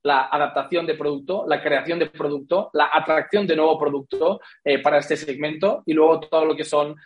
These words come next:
eh, los planes de, eh, marketing, eh, promoción y posicionamiento, que se trabaja con otra empresa del holding que se llama Crowd, que es una agencia de marketing especializada. Eh, acompañamos a,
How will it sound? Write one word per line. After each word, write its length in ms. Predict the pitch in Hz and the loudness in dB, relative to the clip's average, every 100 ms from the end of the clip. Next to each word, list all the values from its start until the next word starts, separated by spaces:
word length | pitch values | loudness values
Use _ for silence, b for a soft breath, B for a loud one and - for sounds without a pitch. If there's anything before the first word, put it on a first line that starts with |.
| _ - | _ -2
eh, 400 | 139 131 123 113 | 2 2 2 0
los 320 | 139 135 131 | 4 4 2
planes 460 | 151 143 147 147 135 | 0 0 2 -4 -6
de, 420 | 139 139 139 139 b _ | -4 -2 -4 -6 b _
eh, 200 | 135 127 | -2 -2
marketing, 600 | 131 156 156 151 151 147 - | 0 0 0 -4 -6 -8 -2
eh, 260 | 135 127 123 | 0 2 0
promoción 440 | 131 131 - 151 | -2 -4 -2 -2
y 40 | |
posicionamiento, 680 | 143 139 135 143 160 180 185 | -2 -8 -2 0 0 -2 -6
que 80 | 151 | -8
se 100 | 143 | -6
trabaja 520 | - 135 135 139 139 B - | 0 2 4 4 2 B -4
con 320 | 143 135 135 - | 0 0 -2 -2
otra 240 | 139 139 139 | 0 2 0
empresa 260 | 135 147 | -2 2
del 120 | 139 135 | 0 2
holding 220 | 143 139 | -2 -2
que 80 | 139 | -2
se 80 | 135 | 0
llama 240 | 127 127 | 0 2
Crowd, 300 | 151 170 202 | 4 4 2
que 60 | - | -6
es 100 | 123 | -8
una 100 | 131 | -8
agencia 280 | 135 131 131 | -8 -6 -2
de 40 | |
marketing 340 | 131 131 131 131 | 0 0 -4 -6
especializada. 800 | - 123 131 127 - 147 175 196 B B B | -4 -4 -2 -2 2 4 4 2 B B B
Eh, 180 | 156 151 | 0 2
acompañamos 800 | - 170 156 165 180 202 202 - | 2 2 2 2 4 2 0 0
a, 340 | 160 156 180 | 0 0 0